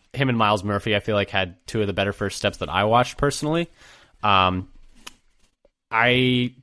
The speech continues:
don't know if he's done actually full official testing yet. I was just trying to find, uh, 'cause I was curious. I was like, I was wondering what his, uh, jumps were,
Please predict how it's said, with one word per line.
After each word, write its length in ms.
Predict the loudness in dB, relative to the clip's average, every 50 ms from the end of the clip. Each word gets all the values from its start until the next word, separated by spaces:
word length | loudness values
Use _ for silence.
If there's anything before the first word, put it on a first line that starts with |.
| _
don't 140 | 2 2 4
know 80 | 4 2
if 80 | 0
he's 140 | -2 -6 -2
done 180 | -2 -2 -2 -2
actually 560 | -2 -4 -6 -6 -4 -4 -2 0 0 -2 -4 -10
full 340 | -16 -4 0 0 0 0 -2
official 380 | -6 -4 -4 -4 -2 -2 -6
testing 440 | -4 -2 -4 -4 -2 -2 -4 -2 0
yet. 240 | 0 -2 -2 -4 -8 _ -20 _ -20 _ _ _ _
I 80 | 0 0
was 100 | 0 0
just 200 | -2 -6 -6 -2
trying 160 | 0 0 0
to 60 | 0
find, 460 | 0 0 2 2 4 2 2 0 -4 -4 -6
uh, 80 | -6
'cause 140 | -6 -2 -2
I 40 | -2
was 120 | -2 -2
curious. 340 | -2 0 0 0 0 0 -2
I 40 | -4
was 100 | -2 -2
like, 120 | -2 -2
I 40 | -2
was 160 | -4 -4 -4 -4
wondering 320 | -4 -4 -2 -4 -2 -2
what 140 | -2 -4 -2
his, 260 | -2 -4 -2 -2 -2
uh, 200 | -2 -2 -2 -4
jumps 360 | -2 0 0 0 0 -2 -4
were, 260 | -2 -2 -2 -2 -4